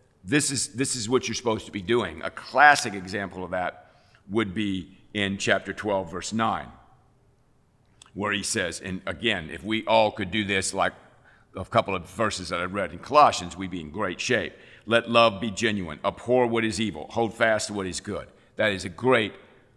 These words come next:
series of phrases for all of us. "Love one another with brotherly affection. Outdo one another in showing honor. Do not be slothful in zeal. Be fervent in spirit, serving the Lord.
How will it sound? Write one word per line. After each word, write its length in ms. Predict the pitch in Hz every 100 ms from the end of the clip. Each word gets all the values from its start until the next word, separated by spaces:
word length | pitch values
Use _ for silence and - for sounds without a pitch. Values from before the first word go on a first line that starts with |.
| _ _ _ _ _ _ -
series 320 | 127 117 95
of 80 | 95
phrases 440 | 113 101 90 85
for 160 | 92 78
all 200 | 92 85
of 80 |
us. 200 | 67 - - - -
"Love 340 | 104 123 123
one 140 | 117 110
another 240 | 113 110
with 200 | 101 90
brotherly 520 | 110 113 104 110 104
affection. 480 | - - 104 - 76
Outdo 360 | 104 104 98 117
one 160 | 107 110
another 260 | 110 110
in 80 | 104
showing 380 | - 107 104 104
honor. 260 | 107 98
Do 160 | 73 104
not 260 | 110 110 104
be 120 | 104
slothful 520 | - 117 113 117 101
in 120 | 104
zeal. 260 | 87 110 87
Be 140 | 92
fervent 340 | - 117 110 107
in 80 |
spirit, 380 | 92 - 113 92
serving 340 | - 98 98 98
the 60 |
Lord. 300 | 107 110 80